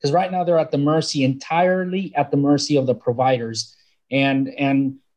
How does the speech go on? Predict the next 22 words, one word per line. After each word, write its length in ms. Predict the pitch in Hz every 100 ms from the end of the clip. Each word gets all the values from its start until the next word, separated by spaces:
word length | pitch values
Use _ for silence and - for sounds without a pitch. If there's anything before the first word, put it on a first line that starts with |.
| -
anybody 420 | 170 196 190 185
can 280 | 180 170 147
apply, 640 | - 147 139 160 196 226 - -
at 140 | 135
least 180 | 165 160
here 140 | 165
in 80 | 165
Indiana, 400 | 143 135 151 156
for 100 | 147
some 220 | 127 151
of 100 | 147
the 100 | 135
grants. 380 | 135 147 156 -
But 280 | - - - -
at 160 | 151
the 140 | 165 160
end 120 | 170
of 120 | 156
the 80 | 143
day, 420 | 135 151 147 147 _ -
can 160 | 151
you, 160 | 151